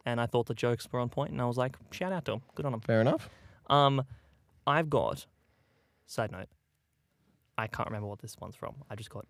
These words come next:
Speaker 1: "Don't worry, your secret's safe with me."
Speaker 2: Oh, yeah. So Phineas, once they cut to Phineas and Ferb, at
Speaker 1: Mm.
Speaker 2: one point,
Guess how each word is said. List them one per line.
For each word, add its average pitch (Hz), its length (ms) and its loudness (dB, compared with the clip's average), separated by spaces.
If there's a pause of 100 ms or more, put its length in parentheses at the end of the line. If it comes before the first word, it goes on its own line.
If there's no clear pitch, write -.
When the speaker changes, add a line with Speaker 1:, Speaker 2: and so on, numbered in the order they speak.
Speaker 1:
"Don't 104 180 -6
worry, 104 200 -8
your 104 100 -10
secret's - 380 -10
safe 110 200 -8
with 127 140 -12
me." - 80 -10 (1300)
Speaker 2:
Oh, 190 120 12
yeah. 185 260 12
So - 180 6
Phineas, 175 560 6
once 151 240 4
they 139 140 6
cut 139 260 6
to 127 140 4
Phineas 120 320 4
and 104 100 0
Ferb, 120 420 8
at 110 120 8
Speaker 1:
Mm. - 20 6
Speaker 2:
one 110 240 6
point, 107 420 6